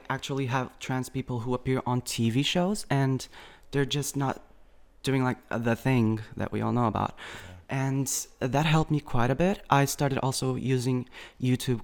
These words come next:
Speaker 1: quite a lot, starting seeing, like, people on, on YouTube saying, "Listen, I, I was able to take the hormones, I, two years down the road, and, like, I feel amazing now. Like, I'm a teacher, I'm,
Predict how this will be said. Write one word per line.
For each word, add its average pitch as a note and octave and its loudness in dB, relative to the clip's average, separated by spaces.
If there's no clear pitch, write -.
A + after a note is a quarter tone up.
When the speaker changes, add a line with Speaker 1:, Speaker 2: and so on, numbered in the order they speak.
Speaker 1:
quite C3+ 2
a B2 4
lot, A#2+ 2
starting B2 -2
seeing, B2 0
like, B2 0
people B2 6
on, A#2+ 2
on C3 6
YouTube C3 6
saying, C3 2
"Listen, A#2+ 0
I, C#3+ 0
I C3 0
was C#3 -2
able C#3 -6
to C#3+ -8
take - -8
the - -8
hormones, B2 0
I, A#2 -2
two - 0
years C#3+ 4
down C#3 2
the C#3 2
road, C3+ 4
and, C3 0
like, B2+ -2
I D3+ -2
feel E3 -2
amazing D#3+ 0
now. C#3+ 0
Like, - -4
I'm E3 0
a D#3 -2
teacher, D3 -4
I'm, C3+ -2